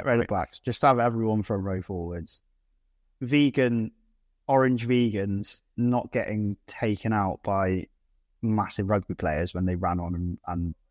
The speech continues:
Speaker 1: stopped the game. And
Speaker 2: If I was security, I'd have just, like, seen them run past me and gone, "Oh, well, <laughs> they're running right. They've ran right into where they shouldn't be running. How do
Speaker 1: Yeah,
Speaker 2: someone
Speaker 1: yeah.
Speaker 2: else smash it?" I wouldn't be
Speaker 1: <laughs>
Speaker 2: chasing after them. I'd be like, "I'll just go and pick up the pieces afterwards."
Speaker 1: Yeah,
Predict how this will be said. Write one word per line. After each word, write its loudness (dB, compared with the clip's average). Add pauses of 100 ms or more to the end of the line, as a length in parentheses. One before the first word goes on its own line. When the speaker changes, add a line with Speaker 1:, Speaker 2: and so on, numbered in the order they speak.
(200)
Speaker 1:
stopped -2
the -4
game. -2 (100)
And 0
Speaker 2:
If 2
I 6
was 4
security, 0
I'd 4
have -4
just, -4
like, 0
seen -2
them -2
run 0
past 2
me -2
and -2
gone, -4
"Oh, 2
well, 0 (140)
<laughs> -10
they're -2
running 2
right. 2 (120)
They've 0
ran 0
right 0
into 0
where 4
they 2
shouldn't -2
be 2
running. 0
How 2
do -4
Speaker 1:
Yeah, 2
Speaker 2:
someone 0
Speaker 1:
yeah. 2
Speaker 2:
else -2 (100)
smash -2
it?" -2 (440)
I -6
wouldn't 2
be -14
Speaker 1:
<laughs> 4
Speaker 2:
chasing -2
after 0
them. -2
I'd 2
be 0
like, 2 (300)
"I'll 4
just -6
go -2
and -6
pick -2
up -8
the -10
pieces -4
afterwards." -8 (180)
Speaker 1:
Yeah, 4